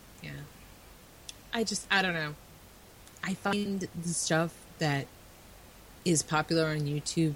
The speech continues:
just kinda surprising. Um, like I said, this one woman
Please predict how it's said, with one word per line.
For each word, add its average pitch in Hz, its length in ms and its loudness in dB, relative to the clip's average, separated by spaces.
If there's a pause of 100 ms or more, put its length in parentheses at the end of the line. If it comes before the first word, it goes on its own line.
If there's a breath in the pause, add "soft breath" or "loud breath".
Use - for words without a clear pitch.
just - 260 -4
kinda 135 380 2 (880)
surprising. 139 680 2 (2750 loud breath)
Um, 139 400 4 (720)
like 160 160 2
I 156 80 6
said, - 220 -2
this - 240 4
one 160 200 6
woman 165 760 6